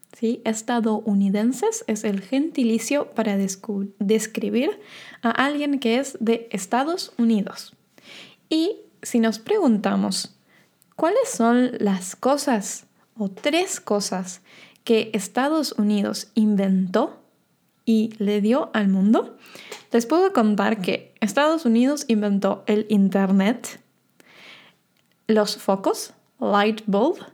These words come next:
y los aviones, the airplane. Así que gracias, Estados Unidos, por escuchar mi ep-, mis episodios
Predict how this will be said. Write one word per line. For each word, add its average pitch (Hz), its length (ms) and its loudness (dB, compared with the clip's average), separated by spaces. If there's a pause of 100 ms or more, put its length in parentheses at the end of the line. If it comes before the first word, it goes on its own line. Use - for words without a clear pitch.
(480)
y 277 400 -2 (260)
los 277 420 0
aviones, 277 600 -2 (520)
the 226 160 2
airplane. - 640 -2 (520)
Así 214 260 -2
que 196 140 -2
gracias, 226 600 0
Estados 202 520 -2
Unidos, 214 520 0 (100)
por 214 240 0
escuchar 208 800 -4
mi 196 260 0
ep-, 196 280 -6
mis 202 260 -2
episodios 285 600 -2